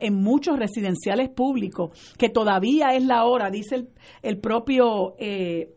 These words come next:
administrador, el, el secretario del Departamento de la Vivienda,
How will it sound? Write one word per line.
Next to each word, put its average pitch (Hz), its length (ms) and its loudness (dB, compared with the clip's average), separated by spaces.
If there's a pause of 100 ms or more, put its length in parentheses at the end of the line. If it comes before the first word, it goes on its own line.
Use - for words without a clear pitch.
administrador, 202 960 -4
el, 202 200 -8
el 196 220 -6
secretario 202 460 0
del 277 100 2
Departamento 233 600 0
de 262 40 2
la 262 80 0
Vivienda, 277 540 0